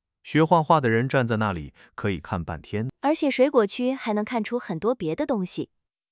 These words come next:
Speaker 2: 小智说，逛超市能看出两个人合不合得来。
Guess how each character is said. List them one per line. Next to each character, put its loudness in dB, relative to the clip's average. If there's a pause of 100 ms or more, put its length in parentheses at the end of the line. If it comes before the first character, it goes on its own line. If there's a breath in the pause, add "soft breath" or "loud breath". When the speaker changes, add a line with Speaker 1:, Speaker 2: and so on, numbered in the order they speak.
(220)
Speaker 2:
小 -2
智 0
说， -2 (440 soft breath)
逛 4
超 2
市 0
能 -2
看 -2
出 0
两 -2
个 -2
人 0
合 -4
不 -10
合 -6
得 -2
来。 -6